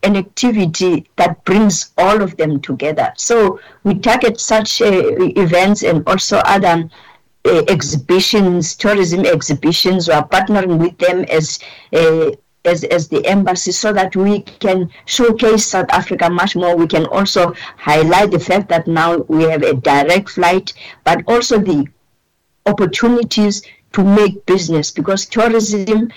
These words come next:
may start as just tourism and end up being business. Business may start as just being business and may end up being tourism. We've just, uh, uh, end-, uh, ended a, a trip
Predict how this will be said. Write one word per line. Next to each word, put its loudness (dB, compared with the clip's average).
may 4
start -2
as 0
just -4
tourism 0
and 0
end 2
up 0
being 2
business. 0
Business 0
may 0
start -2
as -2
just -2
being 2
business 0
and 0
may 0
end 0
up -2
being 2
tourism. 0
We've 2
just, -2
uh, 2
uh, 0
end-, 0
uh, -4
ended -2
a, -2
a -2
trip 0